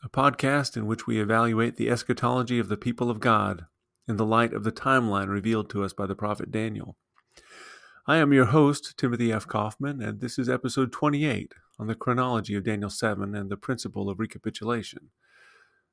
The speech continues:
which literally means starting over from the top or from the beginning.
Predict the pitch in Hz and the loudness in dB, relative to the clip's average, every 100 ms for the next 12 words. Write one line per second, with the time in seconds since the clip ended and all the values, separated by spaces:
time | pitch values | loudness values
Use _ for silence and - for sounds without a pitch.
0 | _ - 117 - 143 127 107 104 101 98 | _ -4 -2 2 4 4 2 0 -2 -4
1 | - - - 120 107 107 101 101 107 95 | -8 -10 2 2 4 0 -2 -4 -6 -6
2 | - 131 110 101 101 95 - 120 104 90 | 0 0 0 -2 -6 -6 -2 0 0 -4
3 | 90 117 101 98 | -2 0 -2 -6